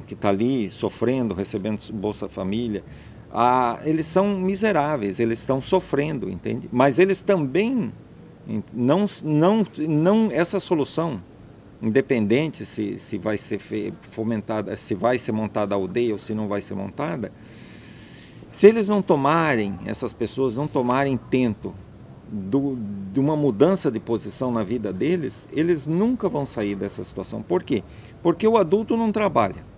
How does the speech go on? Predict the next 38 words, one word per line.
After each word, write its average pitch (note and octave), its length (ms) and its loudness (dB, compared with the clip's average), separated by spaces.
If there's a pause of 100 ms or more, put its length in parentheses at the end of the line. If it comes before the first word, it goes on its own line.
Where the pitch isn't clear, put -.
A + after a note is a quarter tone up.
(400)
É C#3 100 2
uma F3 180 2
minoria D#3+ 840 2
que D#3 120 -2
trabalha, G#2 480 -2
que - 100 -8
vai A2 160 0
em A#2 80 -2
busca A2 300 -4
de G#2 100 -4
trabalho. G2+ 380 -6
A A#2+ 40 -4
maioria D3 300 -4
não D#3+ 120 -6
faz D#3 240 -4
absolutamente C#3 720 -6
nada. F#2+ 260 -6
Vive G2+ 260 -2
dessa F#2+ 180 -6
cesta A2 340 -6
básica, A2+ 460 -2
vive G2 300 -4
desses G2+ 260 -4
benefícios, G#2+ 720 -4
vive G#2 220 -4
de G2+ 80 -2
ameaça, A2+ 600 -4 (500)
entendeu? G2+ 460 -2 (880)
A, E3 640 6 (200)
os G#3 260 2
filhos A3+ 380 0
não A3+ 140 2
estudam. A2 420 0 (260)
É C3 100 4
uma E3+ 160 2
minoria F#3 760 2
que - 120 -8
estuda, - 320 -6